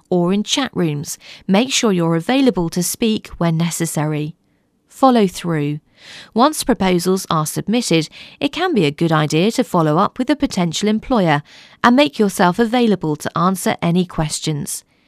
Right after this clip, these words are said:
If you're bidding through a freelance matching service, this might not be possible, but in other arenas,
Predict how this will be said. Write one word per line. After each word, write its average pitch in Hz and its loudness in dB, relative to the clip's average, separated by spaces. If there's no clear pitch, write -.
If 240 0
you're 196 4
bidding 233 2
through 170 0
a 160 0
freelance 208 0
matching 196 0
service, 165 0
this 302 0
might 190 0
not 170 -4
be 190 -2
possible, 180 -2
but 247 0
in - 0
other 277 4
arenas, 170 0